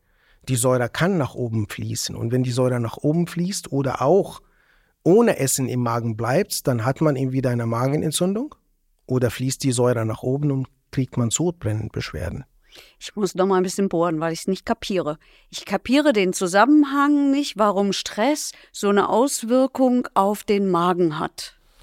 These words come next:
Speaker 1: Das kann ich Ihnen auch nicht so ganz genauer,
Speaker 2: Ist
Speaker 1: genauer
Speaker 2: einfach so.
Speaker 1: medizinisch erklären, weil das trifft auch nicht jeder Mensch. Es gibt, ich kann nicht pauschalisieren, dass alle, alle Menschen, die Sch-, Stress haben,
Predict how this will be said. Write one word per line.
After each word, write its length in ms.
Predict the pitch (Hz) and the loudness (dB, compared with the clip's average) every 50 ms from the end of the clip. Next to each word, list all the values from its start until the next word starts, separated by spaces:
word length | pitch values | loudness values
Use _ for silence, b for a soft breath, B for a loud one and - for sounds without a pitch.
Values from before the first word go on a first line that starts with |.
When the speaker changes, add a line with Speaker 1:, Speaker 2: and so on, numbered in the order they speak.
| b b b b b b b b b b _ | b b b b b b b b b b _
Speaker 1:
Das 260 | - 131 - - - | 0 0 0 0 0
kann 200 | - 156 175 185 | 2 4 4 4
ich 200 | 202 180 - - | 4 2 0 -2
Ihnen 220 | 180 170 180 165 | 0 2 2 2
auch 220 | 131 131 151 147 - | 4 2 0 0 2
nicht 200 | 170 175 175 - | 0 0 0 0
so 100 | - 156 | -2 2
ganz 380 | 151 147 147 147 - - - | 4 4 4 4 0 -2 -2
genauer, 600 | - 143 131 131 135 139 147 143 135 131 127 120 - - _ _ - _ _ _ | 0 0 2 4 4 4 4 4 2 2 0 -2 -6 -10 _ _ -20 _ _ _
Speaker 2:
Ist 200 | - 127 131 127 | 2 4 4 6
Speaker 1:
genauer 220 | 135 143 151 151 | 6 8 8 6
Speaker 2:
einfach 200 | 147 - 165 156 | 6 4 2 0
so. 100 | 143 135 | 0 2
Speaker 1:
medizinisch 680 | 135 143 156 139 131 - - - 160 165 156 135 - - | 4 4 4 4 2 0 0 0 2 2 2 0 -2 -6
erklären, 520 | _ 127 123 - - 151 202 262 277 - 127 | _ -6 -6 -2 0 2 2 4 4 2 2
weil 200 | 127 120 117 - - | 2 0 0 -2 -4
das 260 | - 123 - - - - _ _ - 117 104 - _ - | -4 -4 -4 -4 -8 -10 _ _ -14 -12 -12 -12 _ -2
trifft 240 | - 147 - - | -2 -2 0 0
auch 140 | 131 131 - | -4 -2 -2
nicht 180 | - 135 - - | -2 -4 -2 -2
jeder 200 | 135 131 123 117 | -2 -2 -2 0
Mensch. 360 | 123 180 240 175 117 - - | 2 2 2 0 -2 -4 -8
Es 160 | 117 107 - - | -8 -8 -4 -4
gibt, 280 | 135 120 - - - | -4 -4 -4 -6 -6
ich 200 | 127 117 - - | -6 -6 -8 -4
kann 180 | - 135 131 135 | -2 0 2 2
nicht 200 | 139 131 - - | 2 0 -2 -2
pauschalisieren, 580 | - 123 120 110 127 123 120 120 120 160 175 | -2 -2 -2 0 -2 -2 -2 -2 0 0 2
dass 160 | 143 123 - - | 2 0 -2 -2
alle, 380 | - - 139 160 180 180 170 b b b b b b b b b b _ | -2 0 2 2 2 2 0 b b b b b b b b b b _
alle 260 | - 135 147 170 170 | 0 2 4 4 4
Menschen, 460 | 147 139 139 156 170 - - 170 156 | 4 2 2 2 0 0 0 0 0
die 420 | 143 147 143 139 139 135 127 120 123 | 2 0 0 2 0 0 0 -2 -2
Sch-, 140 | - - - - - - _ _ _ | -6 -8 -12 -16 -20 -20 _ _ _
Stress 460 | - - - - 123 139 170 - - | -12 -10 -6 0 2 2 2 2 0
haben, 420 | 135 135 147 147 147 147 147 139 | -2 0 0 2 2 2 0 -2